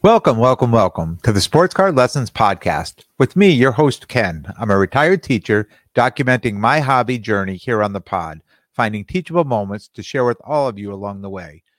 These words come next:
Don't forget to hit me up on Instagram at sports card underscore lessons. Hit the follow button. And you can watch these episodes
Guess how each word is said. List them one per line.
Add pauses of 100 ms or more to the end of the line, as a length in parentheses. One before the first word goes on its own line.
(280)
Don't
forget (140)
to
hit
me
up (100)
on
Instagram (100)
at
sports
card
underscore
lessons. (280)
Hit
the
follow
button. (500)
And
you
can
watch
these
episodes